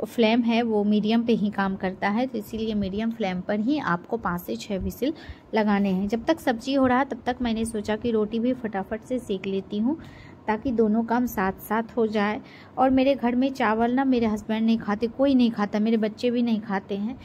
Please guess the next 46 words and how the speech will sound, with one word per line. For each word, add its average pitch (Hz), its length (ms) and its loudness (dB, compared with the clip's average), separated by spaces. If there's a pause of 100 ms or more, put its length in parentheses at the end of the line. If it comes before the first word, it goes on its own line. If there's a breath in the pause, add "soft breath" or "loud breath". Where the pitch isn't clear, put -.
(320 loud breath)
तो 220 80 2
इसीलिए 262 540 -2
मैं 240 280 0 (520)
कभी-कभी 277 460 4
rare 254 240 6
बनाती 226 460 2
हूँ 262 200 2
चावल, 240 400 0
नहीं 220 200 2
तो 233 220 -2
ऐसे 220 320 -4
मैं 233 200 2
रोटी 202 320 -4
ही 269 160 -4
बना 220 260 2
लेती 214 260 -4
हूँ 240 180 -2
क्योंकि 233 380 -8
अकेले 220 380 0
के 233 200 -2
लिए 214 220 -2
ना 285 160 0 (100)
काफ़ी 214 260 0
आलस 214 440 -4
लगता 220 280 -2
है 202 220 -4
<laughs> 240 40 -6
मुझे 240 260 0
बनाना, 196 520 -2 (440 loud breath)
इसलिए 277 300 0
मैं 277 140 2
ज़्यादातर 208 440 -2
रोटी 220 280 0
ही 240 140 0
बनाती 196 460 -4
हूँ। 202 160 0 (1160 loud breath)
तो 269 80 6
यहाँ 285 120 12
पे 302 100 4
देखिए 302 280 4
मेरी 269 220 6
रोटी 226 300 4
भी 262 180 2
हो 208 280 2
गई 233 320 2
है 285 240 0